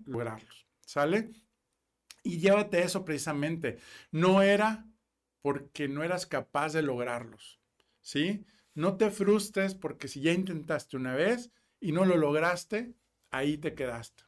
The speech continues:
¿sale? Tengo otra pregunta para ti. A mí me encantan las preguntas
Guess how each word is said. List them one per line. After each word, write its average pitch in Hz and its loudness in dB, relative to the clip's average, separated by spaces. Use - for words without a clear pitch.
¿sale? 185 -2
Tengo 240 6
otra 262 4
pregunta 214 6
para 151 0
ti. - -8
A 165 2
mí 214 6
me 262 6
encantan 226 2
las 180 0
preguntas 165 0